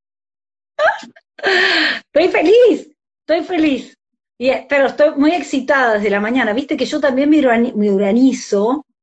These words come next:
Entonces, como hoy nos íbamos a encontrar, ya estaba como desde la mañana. Y fui a caminar, y me moví, hice ejercicio. Este, <laughs> me cuesta llegar a las veinte, a las veintiuna y treinta en Argentina.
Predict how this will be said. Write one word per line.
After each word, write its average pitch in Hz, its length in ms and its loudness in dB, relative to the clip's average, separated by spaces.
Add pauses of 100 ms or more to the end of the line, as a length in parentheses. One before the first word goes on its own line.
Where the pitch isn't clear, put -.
(400)
Entonces, 233 380 -2
como 220 240 0
hoy 262 80 4
nos 277 180 0
íbamos 285 280 0
a 233 40 2
encontrar, 240 800 -2 (500)
ya - 140 -6
estaba 226 460 -2
como 202 160 -2
desde 180 300 -6
la 185 100 -6
mañana. 196 640 -4 (880)
Y 226 100 -8
fui 233 200 -4
a 240 100 -2
caminar, 220 680 0
y 220 100 0
me 233 160 0
moví, 254 540 2
hice 277 160 -2
ejercicio. 262 1120 0 (460)
Este, 180 960 -2 (800)
<laughs> - 880 -6
me 254 220 0
cuesta 302 380 0
llegar 254 260 0
a 247 80 2
las 220 160 -2
veinte, 254 320 0
a 240 160 -2
las 220 140 -2
veintiuna 240 320 0
y 233 80 -2
treinta 240 420 0
en 214 80 0
Argentina. 214 800 -4